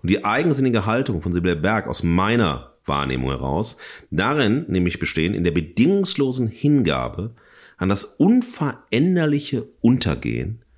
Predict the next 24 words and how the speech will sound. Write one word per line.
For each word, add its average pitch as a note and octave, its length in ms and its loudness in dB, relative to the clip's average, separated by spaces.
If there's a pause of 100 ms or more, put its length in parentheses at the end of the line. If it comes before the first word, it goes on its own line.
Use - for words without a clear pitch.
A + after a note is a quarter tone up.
(340)
und G2+ 100 2
im - 220 -4
passiven D#3 680 0 (180)
Aushalten A2+ 680 0
der E2 180 -4
Zeit, - 720 -4
die F2+ 80 -2
bleibt. C#2 560 -6 (800)
Und E2 240 -2
das D3 180 0
finde C3 160 2
ich G#2+ 60 -2
etwas, G2 300 -2
was F#2 180 -2
mich F2+ 320 -4
unfassbar A#2 560 2
anspricht G2 260 -2
und F2 60 2
was G2 100 0
ich A2 60 2
als F#2 80 -2
Überwältigungsästhetik F#2+ 1120 0
bezeichnet F#2+ 520 -2
habe, D#2+ 360 -2